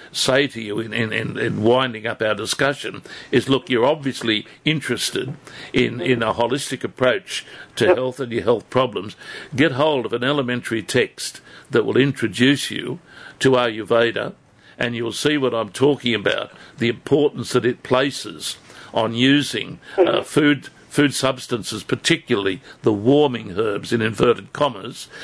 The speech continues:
Speaker 1: as a
Speaker 2: Yes.
Speaker 1: means of rehabilitating the gut and making the gut a lot more tolerable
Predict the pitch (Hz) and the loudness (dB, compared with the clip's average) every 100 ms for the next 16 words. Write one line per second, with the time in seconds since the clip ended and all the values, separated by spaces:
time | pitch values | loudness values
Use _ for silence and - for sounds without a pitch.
0 | - - 120 113 120 135 127 123 110 117 | -6 -2 2 4 4 0 -2 -4 -2 2
1 | 139 113 143 151 120 107 107 101 101 110 | 2 2 0 2 -2 -2 -4 -6 0 0
2 | 107 - - - 117 107 113 147 139 127 | 0 -10 -20 -6 -4 0 0 0 -2 -2
3 | 113 104 117 107 113 120 117 120 110 - | -2 0 0 0 0 0 0 -2 -2 0
4 | 143 151 123 98 95 | 0 2 -2 -4 -8